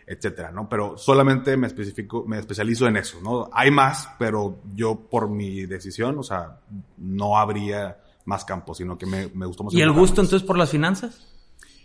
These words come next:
Speaker 1: El gusto por las finanzas nació en la universidad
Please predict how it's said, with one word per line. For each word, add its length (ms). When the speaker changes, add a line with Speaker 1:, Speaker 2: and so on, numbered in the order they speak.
Speaker 1:
El 200
gusto 340
por 120
las 140
finanzas 420
nació 880
en 440
la 100
universidad 800